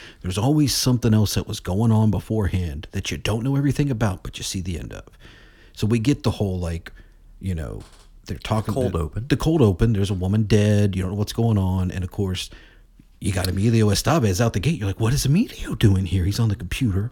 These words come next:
Speaker 2: And you're like, "Who's this gross looking dude with a mustache? And why does he vaguely look like Tom Cruise?
Speaker 1: Right.
Speaker 2: What's going on?"
Speaker 1: And, um,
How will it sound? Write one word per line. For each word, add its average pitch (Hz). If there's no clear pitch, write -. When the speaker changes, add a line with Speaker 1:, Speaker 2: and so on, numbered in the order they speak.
Speaker 2:
And 113
you're 117
like, 107
"Who's 143
this 139
gross 110
looking 123
dude 117
with 110
a 87
mustache? 95
And 80
why 101
does 98
he 90
vaguely 107
look 110
like 98
Tom 98
Cruise? 117
Speaker 1:
Right. 127
Speaker 2:
What's -
going 110
on?" 117
Speaker 1:
And, 110
um, 95